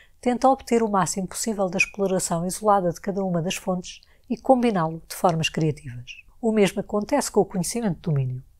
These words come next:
Especialistas no domínio em análise são um fator-chave no sucesso do processo de descoberta,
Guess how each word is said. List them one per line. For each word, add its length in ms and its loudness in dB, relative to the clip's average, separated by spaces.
Especialistas 720 2
no 120 -2
domínio 460 -2
em 100 -2
análise 460 0
são 240 -2
um 60 -6
fator-chave 720 2
no 120 -6
sucesso 500 -2
do 60 -10
processo 440 -2
de 60 -20
descoberta, 480 -4